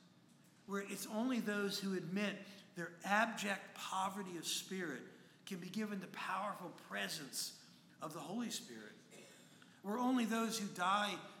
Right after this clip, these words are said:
to self can come alive to the things of God, where the only thing that you can bring to God and offer him is your nothingness, your, your emptiness, your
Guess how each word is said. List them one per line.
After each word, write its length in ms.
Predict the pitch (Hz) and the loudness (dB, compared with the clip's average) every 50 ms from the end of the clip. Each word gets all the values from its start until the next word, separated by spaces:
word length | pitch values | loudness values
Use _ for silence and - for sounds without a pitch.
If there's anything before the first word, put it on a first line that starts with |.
| - | -12
to 120 | - 165 135 | -8 -4 -2
self 500 | - - - 214 214 180 147 - - - - - - - - - - - - - | 0 0 2 2 2 0 -2 -4 -8 -12 -14 -16 -20 -20 -20 -20 -20 -20 -16 -10
can 140 | - - 170 | -10 -8 -6
come 220 | - - 190 190 | -4 -2 -2 -2
alive 500 | 180 160 160 165 175 180 185 180 170 - - | -2 -2 0 2 2 2 2 0 -2 -4 -8
to 80 | 165 | -10
the 240 | 156 156 - - 156 | -12 -10 -10 -8 -8
things 200 | 156 156 147 - | -6 -6 -6 -8
of 120 | 143 127 156 | -8 -6 -2
God, 260 | 156 160 156 143 127 117 - - - - - - - - - - - - - - - - - - - - - | 0 0 0 0 -2 -6 -10 -16 -18 -20 -20 -20 -20 -20 -20 -20 -20 -20 -20 -20 -20 -20 -20 -20 -20 -18 -12
where 120 | - 185 175 | -8 -4 0
the 120 | 160 - | 2 4
only 240 | 196 214 233 233 220 | 4 4 4 4 2
thing 400 | 202 226 226 226 220 214 208 202 | 2 2 2 4 4 4 2 2
that 220 | 175 156 - 160 | 0 -2 -2 -2
you 220 | 180 196 208 220 214 | 0 0 2 0 0
can 200 | 214 196 180 165 | -2 -4 -4 -4
bring 460 | 151 151 165 180 190 196 202 208 196 | -4 -2 -2 -2 -2 0 -2 -2 -2
to 120 | 190 - 170 | -2 -4 -2
God 380 | 160 170 170 165 175 175 175 | 0 2 2 4 4 2 2
and 120 | 165 151 147 | 0 0 0
offer 300 | 156 175 180 - 220 185 | 0 0 0 0 -4 -6
him 320 | 170 180 185 185 190 190 - - - - - - - - - - - - - - | -4 -4 -4 -4 -4 -4 -6 -8 -14 -16 -18 -18 -20 -20 -20 -20 -20 -18 -12 -8
is 140 | 156 147 156 | -6 -6 -4
your 100 | 165 151 151 | -4 -6 -6
nothingness, 720 | 151 160 156 - 143 123 117 107 107 - - - - - - - - - - - - - - - | -6 -6 -6 -6 -10 -12 -12 -10 -8 -6 -4 -4 -4 -6 -8 -12 -18 -20 -20 -20 -20 -20 -10 -6
your, 120 | 165 175 165 | -6 -6 -4
your 200 | 185 175 165 - - - | -6 -8 -8 -8 -4 -2
emptiness, 680 | 190 214 220 214 - 170 143 123 110 101 - - 160 | 0 0 0 -2 -4 -6 -8 -8 -6 -6 -4 -4 -2
your 220 | 180 180 175 156 | 0 0 0 0